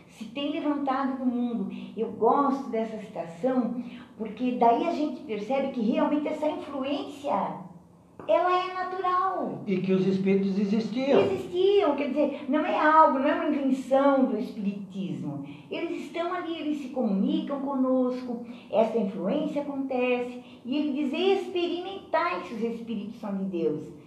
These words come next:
Speaker 1: né? Por quê? Porque assim,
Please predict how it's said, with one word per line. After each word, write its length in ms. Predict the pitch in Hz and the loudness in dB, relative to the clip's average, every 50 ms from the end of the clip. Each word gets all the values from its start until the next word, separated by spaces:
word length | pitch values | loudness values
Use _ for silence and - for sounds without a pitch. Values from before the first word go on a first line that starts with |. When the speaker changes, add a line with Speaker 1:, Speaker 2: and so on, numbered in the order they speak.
| - - - - - | -20 -20 -20 -20 -12
Speaker 1:
né? 500 | - 175 196 254 294 294 - - - - - - | -4 0 2 2 4 2 2 0 -4 -8 -8 -2
Por 180 | 370 403 392 403 - - | 0 0 0 0 -2 -4
quê? 420 | - 226 196 170 - - - - - - - - - - - - - - | -2 0 2 2 2 0 -2 -6 -8 -10 -14 -16 -18 -20 -20 -20 -16 -14
Porque 240 | - - - - | -12 -8 -4 0
assim, 500 | - - - - - 190 156 - - - | 0 2 0 0 -4 -6 -8 -8 -8 -10